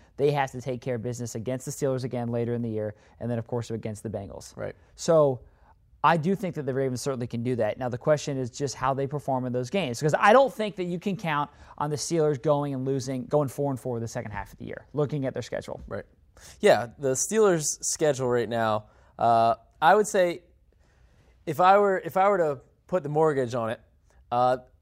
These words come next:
Speaker 2: the Ravens, I would say, have a less of a chance to hold on to it than I would say the Steelers right now. Just looking at the schedules, the Steelers have a lighter second half. The Cowboys are really the only playoff-bound team.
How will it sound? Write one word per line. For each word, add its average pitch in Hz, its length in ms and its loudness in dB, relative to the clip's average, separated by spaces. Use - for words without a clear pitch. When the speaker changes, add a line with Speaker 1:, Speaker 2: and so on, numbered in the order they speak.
Speaker 2:
the 143 100 -4
Ravens, 208 340 2
I 185 100 6
would 180 80 2
say, 175 160 -2
have 165 320 4
a 143 240 4
less 175 360 4
of 175 60 -4
a - 20 -8
chance 160 260 -6
to 147 60 -8
hold 156 180 0
on 151 160 2
to 151 100 -2
it 120 100 -2
than 127 100 0
I 120 80 0
would 120 120 -6
say 123 140 -6
the 113 60 -6
Steelers 95 460 -8
right 95 120 -12
now. - 220 -16
Just 147 240 -6
looking 170 320 -2
at 139 140 -2
the 117 60 -10
schedules, - 520 -6
the 107 80 -12
Steelers 151 380 -4
have 131 160 -2
a 113 40 -8
lighter 135 460 0
second 123 380 -6
half. 110 340 -8
The - 80 -10
Cowboys 139 560 4
are 117 80 -2
really 127 280 2
the 123 180 -2
only 127 500 -4
playoff-bound 123 920 0
team. 123 380 -8